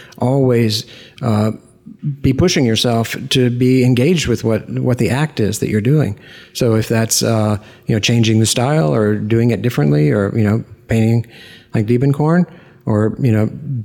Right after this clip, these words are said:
going into something different altogether, you know, making film or something. Do, do, do something that pushes you and that you don't know how to do.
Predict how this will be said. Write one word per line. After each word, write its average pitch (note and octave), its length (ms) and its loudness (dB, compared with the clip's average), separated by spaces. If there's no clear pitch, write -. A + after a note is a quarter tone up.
going C3 260 2
into C#3+ 160 2
something D3+ 360 0
different D3 280 0
altogether, D3 560 0
you A2+ 80 0
know, B2 100 2
making B2+ 280 2
film D3+ 300 0
or D2+ 60 -2
something. - 320 -6
Do, C3 160 0
do, D#3 160 2
do D3 380 0
something F3 400 2
that D3+ 240 -2
pushes D#3+ 320 0
you A#2+ 240 2
and A#2+ 140 2
that A2+ 100 -2
you B2+ 80 0
don't B2+ 160 0
know C3 80 2
how C3+ 80 2
to B2+ 100 0
do. D3 400 -2